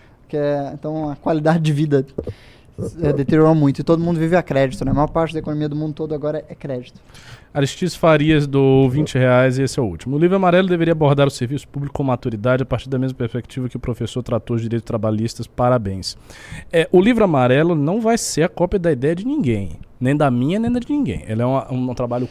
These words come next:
Speaker 2: coletivo de, enfim, discussão coletiva. Eu vou colocar as minhas posições aí.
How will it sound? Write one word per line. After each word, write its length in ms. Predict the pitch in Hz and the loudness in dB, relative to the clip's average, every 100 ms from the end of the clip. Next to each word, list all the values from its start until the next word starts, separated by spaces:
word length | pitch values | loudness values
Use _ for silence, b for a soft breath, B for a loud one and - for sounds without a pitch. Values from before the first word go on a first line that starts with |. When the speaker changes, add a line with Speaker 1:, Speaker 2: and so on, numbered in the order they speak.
| - | -4
Speaker 2:
coletivo 1600 | - 254 302 277 - - - 170 160 160 165 143 160 240 311 320 | 2 2 4 0 -2 -14 -6 -2 0 0 0 0 -2 -2 -4 -6
de, 640 | 160 170 190 208 240 262 269 | -6 -6 -4 -4 -4 -4 -6
enfim, 300 | - 139 123 | -6 -6 -6
discussão 500 | 139 - 175 - 170 | -6 -8 -8 -6 -8
coletiva. 400 | 226 254 - 123 | -6 -6 -8 -6
Eu 180 | 185 226 | 0 2
vou 140 | 262 330 | 0 -2
colocar 340 | 277 269 240 | -4 -4 -6
as 60 | 262 | -6
minhas 160 | 302 | -8
posições 480 | - 302 294 294 302 | -10 -10 -10 -10 -10
aí. 200 | 302 | -8